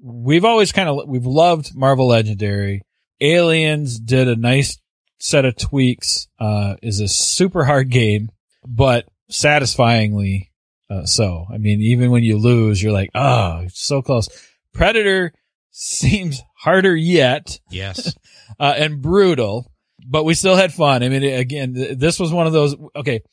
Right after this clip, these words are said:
Speaker 1: we were going to review two games tonight, but we got our asses handed to us so hard in the first <laughs> game of Predator,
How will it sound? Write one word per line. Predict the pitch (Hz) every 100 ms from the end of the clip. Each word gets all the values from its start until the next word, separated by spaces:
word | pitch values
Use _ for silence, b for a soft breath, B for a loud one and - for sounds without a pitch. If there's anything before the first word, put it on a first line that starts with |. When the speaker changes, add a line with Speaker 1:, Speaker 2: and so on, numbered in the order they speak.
| _
Speaker 1:
we | 135 175 247
were | 262
going | 208 220 196
to | 196
review | 175 147 160 156
two | - 202 208
games | 180 175 165 151
tonight, | - 117 95 107 - _ _ _
but | 143 120 143 139 143
we | 156
got | 180 185 - -
our | 151 147 139 127 _ -
asses | 143 180 196 175
handed | - 175 160 147
to | 151
us | 139
so | - - 165 170
hard | 180 160 135 120 123 - -
in | 147
the | 139
first | 147 151 -
<laughs> | 180
game | 196 185 -
of | 170 143
Predator, | 165 160 139 123